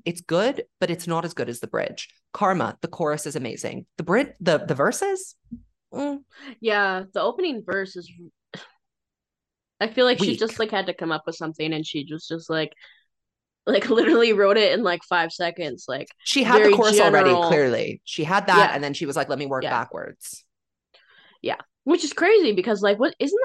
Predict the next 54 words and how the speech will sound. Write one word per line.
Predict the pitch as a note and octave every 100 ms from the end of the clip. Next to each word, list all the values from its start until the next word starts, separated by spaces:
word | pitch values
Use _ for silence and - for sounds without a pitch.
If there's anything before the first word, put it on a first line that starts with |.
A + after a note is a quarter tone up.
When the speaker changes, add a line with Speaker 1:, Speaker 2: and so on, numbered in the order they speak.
| A#4+
Speaker 2:
that |
one | E4
of | D#4+
the | C4+
ones | A#3+ A3+
that | A3
she | A3
did | G#3 G3+
with | G3+ F#3
Zoe | F#3 F3
Kravitz? | E3 E3+ E3 G3 A3 - _ _ _
Am | G3
I | G3
wrong | F3 E3
Speaker 1:
Mm-hmm. | D#3+
Speaker 2:
about | F#3 F#3+ F#3+
that? | G3+ F#3+ _ _ _ _ -
Speaker 1:
No, | F#3 F3
Speaker 2:
So | C#4+
Speaker 1:
that's |
Speaker 2:
it's | -
like, | - E3+
Speaker 1:
one |
of | E4
Speaker 2:
how |
Speaker 1:
the | A#4+
Speaker 2:
do | B4+
you |
have, | A#4 G4+
Speaker 1:
ones. | F4+
Speaker 2:
like, | C#4+ - _ _
all | F#3+ A3
these | B3 C4
people | - B3 G#3+ G#3
in | E3+
a | F#3+
room | E3+ G3 E3+
and | F3+
nobody | F#3+ G3+ B3
can | B3 A3
come | A3
up | G#3 G3+
with | -
anything | F3 F#3+ G3
better | F#3 E3+ F3+
than | F3 F#3+
you're | E3
talking | E3 F#3+ F#3 F#3+
shit | G3 - F3 E3+
for | - F3
the | E3
hell | D#3+ E3+
of | F#3+
it? | A#3 A#3